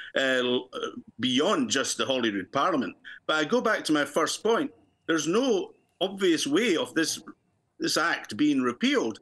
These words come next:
because Labour was responsible for bringing it in too, and they're not saying they're going to support its re-, uh, b-, it being repealed.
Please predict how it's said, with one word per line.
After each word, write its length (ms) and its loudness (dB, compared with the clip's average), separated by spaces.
because 340 0
Labour 380 2
was 220 0
responsible 680 0
for 160 -2
bringing 340 0
it 140 0
in 200 -2
too, 360 2
and 180 -2
they're 140 2
not 240 0
saying 280 0
they're 120 0
going 280 0
to 340 0
support 480 -2
its 220 -4
re-, 100 -2
uh, 260 0
b-, 140 -4
it 180 -2
being 220 0
repealed. 480 -2